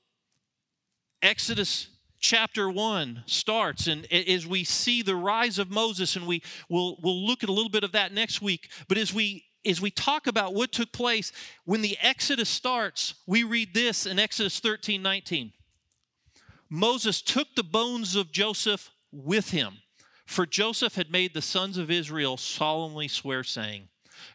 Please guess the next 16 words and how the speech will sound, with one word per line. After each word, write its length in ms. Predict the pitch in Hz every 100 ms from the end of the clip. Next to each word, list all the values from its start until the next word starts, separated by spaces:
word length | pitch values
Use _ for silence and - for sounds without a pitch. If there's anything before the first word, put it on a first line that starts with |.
| 131
'God 280 | 175 190 190
will 120 | 160
surely 380 | - 190 220 214
visit 340 | 180 165 165
you, 160 | 156 160
and 100 | 147
you 80 | 139
shall 220 | - 147
carry 360 | - 202 185
up 80 | 185
my 160 | 151 139
bones 460 | 127 160 165 151
with 180 | 143 131
you 140 | 147 151
from 220 | - 127
here.'" 340 | 123 107 -